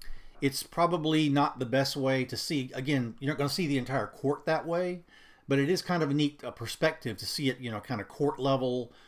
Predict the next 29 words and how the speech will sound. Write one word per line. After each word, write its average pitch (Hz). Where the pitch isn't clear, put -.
uh, 101
basically 143
like 117
someone 135
sitting, 135
you 127
know, 120
off -
the 110
sideline 123
is 101
watching 110
the 104
match. 117
So 127
I've 123
enjoyed 131
watching 131
some 123
of 117
those 120
videos 117
that 107
Mike 117
has 101
done 104
as 98
well. 107
So 143